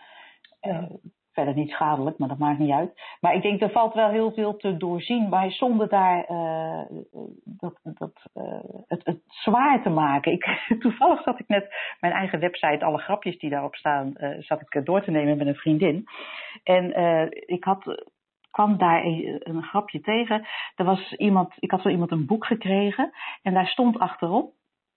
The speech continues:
Speaker 2: "Dit boek geeft zin aan je lijden."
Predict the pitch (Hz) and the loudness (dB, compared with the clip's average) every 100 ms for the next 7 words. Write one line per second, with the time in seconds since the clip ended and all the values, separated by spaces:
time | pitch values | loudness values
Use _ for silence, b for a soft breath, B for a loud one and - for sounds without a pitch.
0 | - 151 240 196 - - - - - 175 | -10 -2 0 2 0 -2 -12 -12 -2 -2
1 | 170 160 139 160 247 254 247 190 180 165 | -2 -6 0 4 6 6 2 0 2 2
2 | 190 247 170 - | 0 0 -4 -6